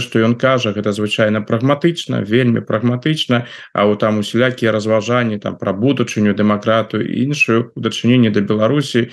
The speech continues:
гэтага не робіцца. Напрыклад, тая ж Грузія, напэўна, цікавіць яго ў сённяшніх умовах нават, э,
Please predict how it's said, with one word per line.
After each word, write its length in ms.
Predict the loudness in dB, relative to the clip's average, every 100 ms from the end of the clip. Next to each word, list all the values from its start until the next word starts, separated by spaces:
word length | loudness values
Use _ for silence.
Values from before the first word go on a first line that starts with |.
| -12 -6 -2
гэтага 320 | -2 0 0
не 80 | 2
робіцца. 480 | 2 0 -4 -14 -14
Напрыклад, 480 | -8 -6 -6 -2
тая 240 | 2 2 2
ж 80 | 2
Грузія, 560 | 2 4 2 2 -2 -12 -6 -4
напэўна, 400 | 0 2 2 0
цікавіць 480 | -2 0 0 0
яго 240 | -2 -4 -4
ў 80 | -2
сённяшніх 560 | 0 0 -2 -4 -4
умовах 460 | 0 2 2 -2 0
нават, 400 | 0 0 -2 0
э, 220 | 0 0